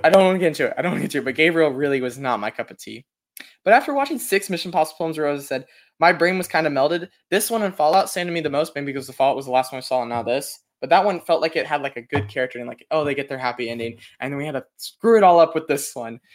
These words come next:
But I feel this is one is much more thrilling than that one. But I also have trepidation in that statement because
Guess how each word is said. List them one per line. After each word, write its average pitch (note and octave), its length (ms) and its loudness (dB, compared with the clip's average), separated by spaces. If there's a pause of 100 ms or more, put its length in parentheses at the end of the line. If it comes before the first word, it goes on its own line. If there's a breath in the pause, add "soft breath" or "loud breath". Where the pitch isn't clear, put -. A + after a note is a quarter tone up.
(260 soft breath)
But E3+ 100 2
I F3 100 4
feel A3 160 0
this G#3+ 200 -4
is F3+ 60 -8
one G3 120 0
is D3 140 -8
much D3 220 -2
more D#3+ 80 -2
thrilling C#3+ 240 -2
than D#3+ 60 -4
that E3+ 120 0
one. F3+ 120 -2
But D#3 100 4
I D#3+ 80 6
also A3+ 220 2
have G#3+ 200 -4
trepidation C#3+ 560 -2
in C#3 60 -6
that C3+ 120 -8
statement B2 320 -6
because A2 420 -6